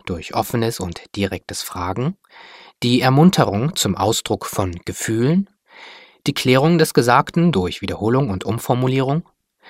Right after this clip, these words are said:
eine Kommunikationsanalyse zur Identifizierung von Störungen in der Kommunikation sowie der Einsatz der therapeutischen Beziehung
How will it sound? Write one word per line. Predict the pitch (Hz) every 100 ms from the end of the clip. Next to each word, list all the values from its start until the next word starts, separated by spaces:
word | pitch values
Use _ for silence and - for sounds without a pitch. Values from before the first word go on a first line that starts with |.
| - -
eine | - 139 139 143
Kommunikationsanalyse | - 151 143 143 - 165 180 110 104 110 123 151
zur | - 95 -
Identifizierung | 95 98 95 95 - - 120 123
von | - 92
Störungen | - 107 120 139 135
in | 139
der | 139
Kommunikation | 147 139 143 139 - 147 160 - - - - _ _
sowie | - 135 139
der | 160 165
Einsatz | 107 113 143 - -
der | 95 87
therapeutischen | - 95 98 - 120 139 - 127
Beziehung | 90 - 123 135 143